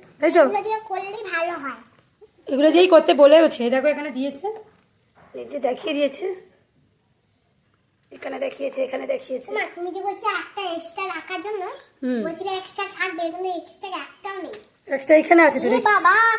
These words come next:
Speaker 2: কোথায় চলে গেছে?
Speaker 1: খুলে গেছে, খুলে গেছে, নাও ঠিক করে দাও।
Speaker 2: এ, ও হ্যাঁ, এখানে একটা আছে।
Speaker 1: এক্সট্রা রাখো এখানে। সবগুলো দেওয়া হলো তো?
Speaker 2: এ, এবার না আঠাটা তো লেগে গেল।
Speaker 1: ঠিক আছে, ও বোঝা যাচ্ছে না। এবার ফটফট করে তাড়াতাড়ি করে এটা কমপ্লিট করো।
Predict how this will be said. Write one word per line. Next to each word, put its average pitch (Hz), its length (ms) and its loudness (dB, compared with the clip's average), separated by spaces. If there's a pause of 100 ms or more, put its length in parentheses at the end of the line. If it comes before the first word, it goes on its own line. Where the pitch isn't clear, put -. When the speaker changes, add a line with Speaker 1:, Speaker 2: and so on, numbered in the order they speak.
Speaker 2:
কোথায় 453 260 -4
চলে 466 180 -2
গেছে? 453 160 -4 (220)
Speaker 1:
খুলে 302 300 6
গেছে, 240 260 0
খুলে 277 200 0
গেছে, 240 160 -4
নাও 285 180 -8
ঠিক 277 160 -20
করে 285 160 2
দাও। 285 120 -2 (260)
Speaker 2:
এ, 403 60 -12 (120)
ও 381 40 4 (160)
হ্যাঁ, 370 200 0
এখানে 339 240 -8
একটা - 280 -16
আছে। 294 220 -20
Speaker 1:
এক্সট্রা 262 220 -2
রাখো 277 260 0
এখানে। 277 180 -6 (1200)
সবগুলো 285 420 -4
দেওয়া 302 160 6
হলো 359 200 6
তো? 302 80 4
Speaker 2:
এ, 349 160 -6 (100)
এবার 349 220 -4
না 370 60 -6 (100)
আঠাটা 330 300 -12
তো 370 60 -14
লেগে 294 280 -12
গেল। 277 120 -18 (480)
Speaker 1:
ঠিক 349 200 2
আছে, 330 180 4
ও - 20 8 (100)
বোঝা 294 200 6
যাচ্ছে - 260 -6
না। 175 60 -12 (340)
এবার 320 240 4
ফটফট 359 280 4
করে 349 140 8
তাড়াতাড়ি 339 240 4
করে 302 140 8
এটা 320 160 6
কমপ্লিট 349 260 4
করো। 277 120 2